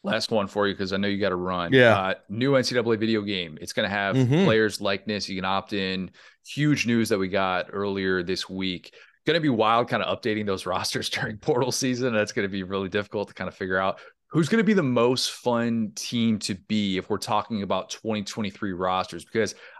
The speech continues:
Speaker 1: I think it's boring to be the teams that you talked about that just accumulate all the talent, the Georgia, Bama, Ohio State, even U S C with Caleb Williams, a little bit unfair.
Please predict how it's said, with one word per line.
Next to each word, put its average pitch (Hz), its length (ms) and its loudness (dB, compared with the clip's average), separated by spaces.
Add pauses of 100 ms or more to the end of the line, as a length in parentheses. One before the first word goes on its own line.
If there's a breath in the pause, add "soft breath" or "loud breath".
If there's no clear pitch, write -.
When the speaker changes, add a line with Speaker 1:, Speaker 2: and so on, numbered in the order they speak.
Speaker 1:
I 117 100 0
think 143 140 0
it's 143 120 -4
boring 127 360 4
to 107 60 -2
be 107 100 0
the 104 100 0
teams 113 340 -2
that 104 40 -4
you 98 100 -4
talked 98 300 -4
about 98 200 0
that 95 60 -4
just 98 220 -6
accumulate 98 540 -2
all 95 200 -2
the 92 80 -6
talent, 92 400 -4
the 90 80 -8
Georgia, 95 480 -2
Bama, 90 360 -4
Ohio 90 300 -2
State, 92 260 -4
even 123 200 -2
U 107 160 2
S 104 120 -2
C 110 100 -4
with 95 120 -8
Caleb 98 300 -2
Williams, 95 320 -4
a 90 40 -8
little 95 120 -4
bit 95 120 -4
unfair. 92 480 0